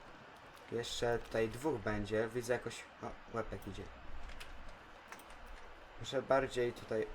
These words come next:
teren ogarnąć. O, jeden dostał. Teraz drugi zaraz wyjdzie. Dobra, i dwóch padło. Ładne headshoty były. Teraz tak naprawdę zostało mi rozwalić tego T siedemdziesiąt dwa,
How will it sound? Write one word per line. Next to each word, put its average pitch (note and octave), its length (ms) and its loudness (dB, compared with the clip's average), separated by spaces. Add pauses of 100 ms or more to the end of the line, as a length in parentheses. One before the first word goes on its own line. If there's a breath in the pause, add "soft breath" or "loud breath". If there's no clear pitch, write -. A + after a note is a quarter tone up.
(220)
teren B2+ 320 8
ogarnąć. G#2 540 2
O, C3 140 8 (120)
jeden A2+ 240 2
dostał. A2 460 8 (260)
Teraz B2+ 240 8
drugi B2+ 280 4
zaraz G2+ 300 2
wyjdzie. G2 300 -4 (3000)
Dobra, D3+ 260 12
i F3+ 60 12
dwóch F3 200 4
padło. G#2+ 340 10
Ładne C3+ 300 12
headshoty A#2+ 400 2
były. G2+ 240 6 (2250)
Teraz D#3+ 260 10
tak D3 120 2
naprawdę D3 380 6
zostało D3 360 10
mi C3 160 8
rozwalić C#3 420 8
tego B2+ 220 6
T E3 160 4
siedemdziesiąt C3 540 2
dwa, D3+ 300 10